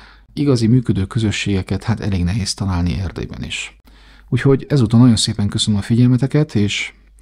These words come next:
most jönnek a kérdések, a válaszok. Én Fóger Frigyes voltam, szabad filmes. Szervusz, kedves Attila, itt Frici, és ezúton akkor fel is tenném neked az <laughs> első kérdést, ami úgy szólna, hogy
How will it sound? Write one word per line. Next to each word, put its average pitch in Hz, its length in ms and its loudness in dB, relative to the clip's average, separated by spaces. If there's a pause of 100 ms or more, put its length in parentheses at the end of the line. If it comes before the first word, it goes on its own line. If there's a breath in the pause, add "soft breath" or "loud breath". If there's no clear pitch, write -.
(320 soft breath)
most - 240 -4
jönnek 92 220 0
a 92 60 -8
kérdések, 170 800 0
a - 100 -8
válaszok. 113 600 0 (440 soft breath)
Én 117 120 -2
Fóger 90 280 0
Frigyes 143 280 2
voltam, 90 480 -2 (120)
szabad - 320 -6
filmes. - 640 -8 (680)
Szervusz, 170 320 4
kedves 120 260 2
Attila, 123 420 4 (420 loud breath)
itt 110 180 -2
Frici, 147 380 2 (640 loud breath)
és 113 540 2
ezúton 117 400 2
akkor 107 360 0
fel 110 220 0
is 104 100 -4
tenném 110 220 2
neked 101 220 0
az - 380 -6
<laughs> - 40 -2
első 123 260 0
kérdést, 123 500 2 (1300 loud breath)
ami 139 180 6
úgy 165 140 8
szólna, 143 400 4
hogy 113 480 2